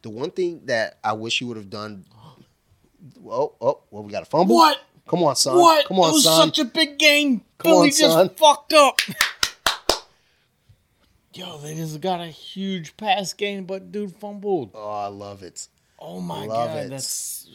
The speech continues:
Speaker 2: we might actually win this.
Speaker 1: They, they just gotta chill now.
Speaker 2: Yo, is
Speaker 1: Burn
Speaker 2: that
Speaker 1: that clock.
Speaker 2: l-, look,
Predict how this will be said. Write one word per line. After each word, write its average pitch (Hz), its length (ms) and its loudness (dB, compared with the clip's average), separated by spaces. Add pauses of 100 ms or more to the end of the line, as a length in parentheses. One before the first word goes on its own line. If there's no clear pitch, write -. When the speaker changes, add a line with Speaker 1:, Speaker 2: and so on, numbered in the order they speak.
(140)
Speaker 2:
we 127 120 -14
might 120 300 -12
actually 117 400 -14
win 175 280 -16
this. 117 420 -18 (160)
Speaker 1:
They, 107 340 -14
they 117 160 -10
just 120 200 -6
gotta 107 180 0
chill 117 420 -6
now. 92 320 -20 (580)
Speaker 2:
Yo, 127 460 -8
is - 80 -20
Speaker 1:
Burn 120 180 -4
Speaker 2:
that 127 60 -4
Speaker 1:
that 113 140 -6
clock. 92 480 -8 (180)
Speaker 2:
l-, 160 160 -20 (100)
look, 151 400 -12